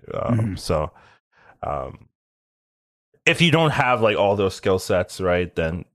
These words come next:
Speaker 1: you, you might struggle even if you're a good player, uh, especially in the meta. So that, that is definitely true, especially now that if you're, if you're starting now and you're fighting into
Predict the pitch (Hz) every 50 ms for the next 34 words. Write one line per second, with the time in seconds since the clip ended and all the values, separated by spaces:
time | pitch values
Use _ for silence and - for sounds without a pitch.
0 | _ - 90 95 92 90 90 87 92 95 92 104 101 101 98 - - - 101 92
1 | 90 92 95 92 87 87 90 90 87 82 - - - _ _ _ _ _ _ _
2 | _ _ _ - 95 92 92 92 87 87 98 80 - - - 82 76 71 67 67
3 | 87 95 - _ _ _ - - 64 69 67 69 71 69 - - - - 73 -
4 | - - 82 - - 90 85 82 78 80 80 78 82 82 - - 90 85 85 85
5 | - - - - - - 127 139 139 123 147 151 160 160 151 123 143 131 - -
6 | 131 113 98 - - - 104 101 101 101 98 95 - 113 107 - - 110 98 90
7 | 85 85 85 82 82 82 82 85 82 80 - - _ _ - _ _ _ _ _
8 | _ _ _ - 107 - - 110 110 104 - - 90 120 - - 135 139 - -
9 | - 135 135 135 127 117 104 101 101 101 104 104 101 90 95 95 92 87 - -
10 | - 95 98 101 95 92 92 78 87 95 87 - - 92 90 85 85 82 78